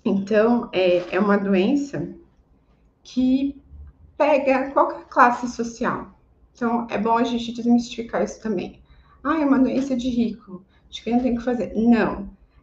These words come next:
ela pega todas as camadas sociais. Mas eu acho que o ponto de intersecção importante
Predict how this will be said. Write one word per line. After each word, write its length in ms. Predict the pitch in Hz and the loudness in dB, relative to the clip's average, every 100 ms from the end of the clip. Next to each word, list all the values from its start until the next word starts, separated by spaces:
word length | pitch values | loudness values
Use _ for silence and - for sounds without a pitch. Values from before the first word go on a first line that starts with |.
| - | -4
ela 200 | 165 190 | -2 0
pega 420 | 185 185 196 - | 0 0 -4 0
todas 400 | 262 262 - 302 | 6 8 6 -4
as 120 | 285 | -6
camadas 480 | 277 269 262 240 262 | -4 2 2 2 -2
sociais. 680 | - 262 339 269 - - _ _ _ _ - | -4 -6 -4 -4 -6 -12 _ _ _ _ -4
Mas 160 | 202 208 | -2 0
eu 80 | |
acho 200 | 196 - | 0 0
que 60 | - | -4
o 120 | 233 | -4
ponto 340 | 226 220 220 220 | -2 -4 -4 -6
de 220 | 202 - | -6 -4
intersecção 840 | - - 339 339 294 277 - 190 196 | 0 2 2 0 -4 -6 -6 -6 -6
importante 1040 | - 214 233 - 226 269 277 - - | -4 -2 -2 -2 -2 0 -2 -8 -16